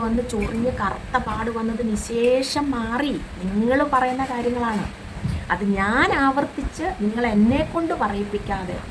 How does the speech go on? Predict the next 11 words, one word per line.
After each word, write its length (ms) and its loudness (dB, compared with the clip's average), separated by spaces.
നിങ്ങൾ 420 4
മാന്യമായ 580 2
ഭാഷയിൽ, 380 -4
മാന്യമായ 580 2
രീതിയിൽ, 340 0
അറിയാവുന്ന 560 2
ഭാഷയിൽ 360 -2
ഒരു 160 6
സെന്റൻസ് 480 0
കുറിക്കുക 380 -4
കേട്ടോ. 220 -4